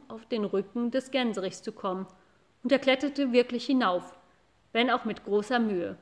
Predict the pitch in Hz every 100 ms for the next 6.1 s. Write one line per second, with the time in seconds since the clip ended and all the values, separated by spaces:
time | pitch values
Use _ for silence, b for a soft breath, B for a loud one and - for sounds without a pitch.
0 | _ _ _ 233 240 233 233 233 226 214
1 | 214 214 - 262 277 202 - - b b
2 | _ 262 262 - 247 247 254 240 240 254
3 | 254 233 226 262 247 220 214 - 247 247
4 | 240 214 214 254 240 - 269 277 226 -
5 | 233 240 262 254 277 - - 196 180 185
6 | 196